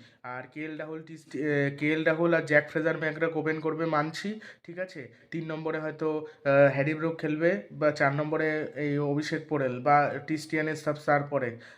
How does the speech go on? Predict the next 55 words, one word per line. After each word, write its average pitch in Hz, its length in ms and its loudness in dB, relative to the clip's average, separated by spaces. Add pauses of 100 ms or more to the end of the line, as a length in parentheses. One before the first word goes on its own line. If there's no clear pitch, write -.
(100)
সেগুলো 175 380 -14
সব 170 260 -14
ভালো। 147 280 -12
আবার 147 140 -10
ফিনিশার 151 420 -16
হিসেবে 156 440 -14 (100)
ওরা 143 460 2 (360)
কতদূর 147 420 -14
কী 156 60 -20
করতে 151 300 -14
পারবে 143 240 -10
ঠিক 143 220 -20
নেই। 143 100 -12
ওরা 143 140 -8
যদি 156 180 -14
ফিনিশার 151 380 -16
হিসেবে 156 300 -12
ভালো 143 240 -10
খেলে 165 200 -12
দিল্লির 151 340 -14
ব্যাটিং 151 300 -14
ক্লিক 151 220 -2
করবে, 160 280 -2
না 151 100 -2
হলে 139 180 0
দিল্লির 143 320 -2
ব্যাটিং 147 280 -2
ক্লিক 147 220 -4
করবে 156 260 2
না, 175 80 2
তবে 156 200 -2
দিল্লির 151 340 -2
বোলিং 151 340 0
ক্লিক 147 220 -4
করবে। 120 360 -4 (280)
টি 165 140 -2
নটরাজন, 156 580 2 (260)
তারপর 147 340 2
হলো 151 160 2
মিচেল 151 400 0
স্টার্কের 151 360 -2
মতো 151 220 -2
প্লেয়াররা 156 380 2
যেখানে 151 320 -2
রয়েছে 151 280 0
সেখানে 147 340 -6
তো 151 120 -2
ভালো 139 260 -2
খেলবেই 139 360 -2
দিল্লি 143 280 -2
ক্যাপিটালস, 127 480 -4
এটা 147 200 0
আমি 147 180 -2
বলে 135 260 -2
দিলাম, 117 360 -4